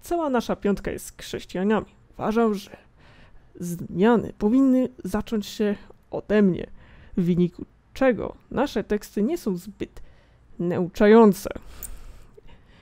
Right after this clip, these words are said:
Wiele naszych piosenek opowiada o życiu, zmaganiach, błędach, związkach i innych kwestiach, które nie pasują całkowicie do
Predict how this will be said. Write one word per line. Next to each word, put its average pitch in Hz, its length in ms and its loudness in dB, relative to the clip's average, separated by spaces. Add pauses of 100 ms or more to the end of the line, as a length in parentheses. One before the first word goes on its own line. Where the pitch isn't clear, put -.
(160)
Wiele 262 200 4
naszych 208 280 2
piosenek 302 340 -6
opowiada 302 420 -2
o 190 100 0
życiu, 190 460 0 (140)
zmaganiach, 190 760 2 (280)
błędach, 240 580 6 (180)
związkach 196 720 2
i - 20 -8
innych 202 440 6
kwestiach, 180 500 -2
które 208 280 0
nie 294 180 -4
pasują - 720 0
całkowicie 196 600 0
do 294 200 2